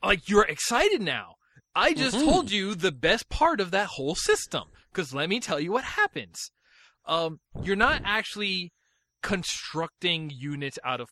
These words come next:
Speaker 1: parts. Basically, the way that it works is, like, there are secret blueprints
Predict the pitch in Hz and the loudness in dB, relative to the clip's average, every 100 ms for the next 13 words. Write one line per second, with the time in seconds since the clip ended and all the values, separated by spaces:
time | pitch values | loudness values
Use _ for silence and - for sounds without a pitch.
0 | - - - _ - 139 175 208 233 214 | -16 -18 -18 _ -16 -4 0 0 0 -2
1 | 185 180 170 151 151 151 143 135 - _ | 0 0 -2 -2 -4 -6 -8 -8 -10 _
2 | _ _ - 147 139 131 127 - - 214 | _ _ -4 -2 0 0 -2 -6 -4 -2
3 | - 185 - 127 147 165 - 190 196 - | -2 -4 -4 -6 -4 -4 -2 -2 -2 -8
4 | - | -10